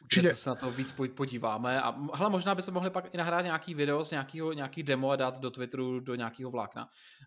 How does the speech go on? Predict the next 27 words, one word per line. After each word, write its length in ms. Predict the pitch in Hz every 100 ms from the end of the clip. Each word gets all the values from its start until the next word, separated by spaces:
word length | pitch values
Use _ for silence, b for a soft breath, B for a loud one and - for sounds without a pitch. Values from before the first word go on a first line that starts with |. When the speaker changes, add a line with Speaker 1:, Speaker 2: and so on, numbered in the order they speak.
| -
Speaker 2:
nějakého 320 | 120 113 120
malé, 180 | 120 117
nějaký 260 | 117 - 120
malý 160 | 123
example, 520 | 127 123 120 117 127
jak 80 | 123
tohle 200 | 123 120
vlastně 260 | 117 110 135
funguje. 340 | 117 113 113 - _ _ _ _ _ _ -
Speaker 1:
Eh, 240 | 127 127 - -
určitě 320 | - - 139
připravíme. 640 | - 123 131 127 123 110 B B _ _ _ _ _ _ - - - 113
Speaker 2:
OK, 160 | 104 - 98 190 123 117 _ _ b b b
nice. 360 | - 117 - - - 117
Měl 180 | 143 143
jsi 60 |
tam 120 | 240
ještě, 200 | 240 -
Marku, 280 | 226 226 220
něco 280 | 196 185 175
zajímavého 500 | 175 165 160 139 190
z 80 | -
té, 120 | 160
z 120 | 147
této 200 | 139 135
konference? 520 | 131 117 110 107 - 98 202 _ _ _ _ _ 113
Speaker 1:
Ehm, 500 | 113 113 113 113